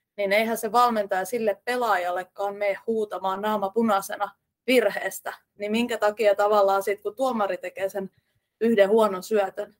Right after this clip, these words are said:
niin minkä takia se valmentaja siinä kohtaa sitten on oikeutettu huot-, huutamaan sille tuomarille pää punaisena? Et vähän semmonen, niinku, et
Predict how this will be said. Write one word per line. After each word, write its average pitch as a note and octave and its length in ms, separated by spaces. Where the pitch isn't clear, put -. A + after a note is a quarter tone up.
niin G#3 120
minkä A#3 240
takia G3+ 300
se G3+ 160
valmentaja G#3 520
siinä A#3+ 280
kohtaa F#3 340
sitten F#3+ 280
on F#3+ 60
oikeutettu G3+ 640
huot-, G3+ 340
huutamaan G3+ 440
sille G#3 180
tuomarille F#3+ 600
pää F#3 200
punaisena? G3+ 460
Et G3 140
vähän C#4 180
semmonen, C4 400
niinku, A3+ 240
et G#3+ 240